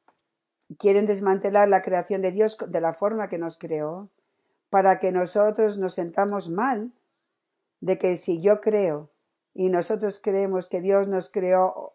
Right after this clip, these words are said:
hombre y mujer en su imagen, que eso está mal, y, eh, que eso es, eso es malo. Eso es lo que La Vida de los Negros Importa está diciéndole al mundo.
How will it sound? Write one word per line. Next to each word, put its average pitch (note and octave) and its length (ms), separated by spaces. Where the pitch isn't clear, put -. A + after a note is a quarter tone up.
hombre G3+ 600
y E3+ 40
mujer F#3 600
en F3 200
su F3 180
imagen, E3+ 600
que F3+ 240
eso F3+ 160
está E3 220
mal, F3 300
y, D#3 220
eh, D#3 120
que E3 140
eso E3+ 160
es, - 240
eso D#3+ 240
es D#3+ 100
malo. D#3+ 460
Eso G3 420
es G3 460
lo F#3 160
que F#3 100
La E3+ 140
Vida F#3+ 240
de G3 80
los F#3+ 160
Negros F#3 340
Importa F3+ 460
está F3+ 220
diciéndole E3 480
al D#3 100
mundo. E3 400